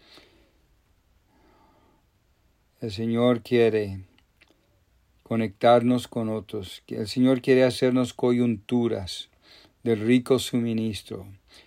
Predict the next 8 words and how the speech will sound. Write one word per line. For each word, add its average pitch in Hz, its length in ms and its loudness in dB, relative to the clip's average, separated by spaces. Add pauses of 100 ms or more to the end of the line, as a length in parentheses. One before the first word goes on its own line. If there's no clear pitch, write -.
(200)
Él 117 120 -6
quiere 123 260 4
unirnos, 131 960 2 (400)
entrelazarnos, 120 1300 0 (360)
concertarnos, 123 1300 0 (460)
compenetrarnos. 117 1500 0 (1000)
Todo 113 380 2
esto 120 500 0